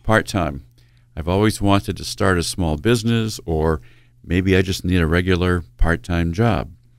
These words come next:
So today we're gonna be talking about what does this mean, and it's called the gig economy, G I G.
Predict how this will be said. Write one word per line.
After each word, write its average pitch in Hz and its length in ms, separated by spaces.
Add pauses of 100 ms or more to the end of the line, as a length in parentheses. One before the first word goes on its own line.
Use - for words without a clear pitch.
(540)
So 127 220
today 127 340
we're 147 120
gonna 131 160
be 131 100
talking 110 400
about 98 320
what 117 180
does 98 200
this 110 260
mean, 87 400
and - 160
it's 95 160
called 90 480
the 82 300 (480)
gig 110 560
economy, 101 720 (100)
G 90 380
I 87 240
G. 87 320